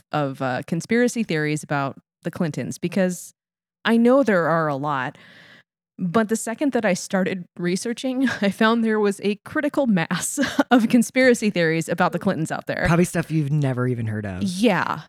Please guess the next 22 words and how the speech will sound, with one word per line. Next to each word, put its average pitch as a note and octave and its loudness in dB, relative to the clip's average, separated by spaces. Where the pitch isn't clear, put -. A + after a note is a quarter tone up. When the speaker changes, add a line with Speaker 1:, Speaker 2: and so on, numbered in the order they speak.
Speaker 2:
Listen, C#3+ -2
you D3 2
know D3 2
I've C#3+ 0
got D3 2
a C#3+ 2
new C#3+ 2
transmission. B2+ -4
Let's E3 0
Speaker 1:
Yeah. - -16
Speaker 2:
buckle C#3 -2
up A2 -8
and C3+ -2
go B2+ 0
on A#2+ 0
this B2+ -2
journey A#2 -2
together. G#2+ -8
Speaker 1:
Yes, E3 -4
indeed. D#3+ -4
Speaker 2:
I'm B2 0
ready. B2+ -4